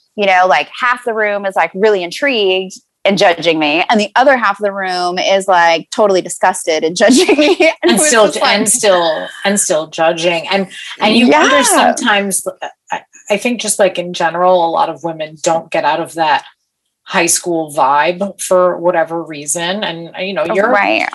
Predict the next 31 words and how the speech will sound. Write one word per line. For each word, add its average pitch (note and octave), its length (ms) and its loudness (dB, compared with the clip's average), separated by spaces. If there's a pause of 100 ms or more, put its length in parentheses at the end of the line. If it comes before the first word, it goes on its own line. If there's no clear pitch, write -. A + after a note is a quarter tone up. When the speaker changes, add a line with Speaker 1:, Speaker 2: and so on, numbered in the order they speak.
Speaker 2:
you're A#3 380 0
a C4+ 80 2
mom, F#3 580 2
and F#3 220 -6
I F3+ 80 -4
know F3 180 -4
you F#3 80 -6
probably F#3 360 -2
drop F3 360 0
your G#3 80 -4
kids F#3 240 -4
off F#3 220 0
at E3+ 100 -12
school E3+ 420 -2
and F3 160 -8
pick F3 240 -8
'em E3 160 -6
up. D3 400 0
And, E3+ 380 -6 (100)
Speaker 1:
Oh, C#4+ 180 4
Speaker 2:
you C4 60 4
know, A3+ 120 4
Speaker 1:
yeah. G#3+ 100 2
Speaker 2:
that's G3+ 320 2
where G3 340 4
you're F3+ 140 -2
subject E3 840 -2
to D#3 720 -6 (720)
the G#3 80 0
clickiness F3 1080 0
and D#3 520 -8